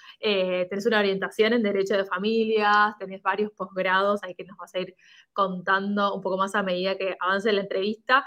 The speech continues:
pero quería, eh, compartir de, de este punto de vista más desde el derecho, más desde la cuestión legal, las diferentes, em, herramientas que tenemos a disposición las mujeres,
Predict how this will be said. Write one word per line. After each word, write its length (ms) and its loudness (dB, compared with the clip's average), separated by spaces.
pero 520 4
quería, 680 8
eh, 100 -12
compartir 600 2
de, 80 8
de 320 4
este 300 4
punto 260 4
de 100 8
vista 220 2
más 200 4
desde 260 0
el 100 -6
derecho, 840 4
más 260 -4
desde 340 -4
la 120 -4
cuestión 440 2
legal, 580 4
las 240 -2
diferentes, 840 0
em, 280 -6
herramientas 800 0
que 100 -6
tenemos 340 -6
a 40 -10
disposición 440 -6
las 120 -10
mujeres, 480 2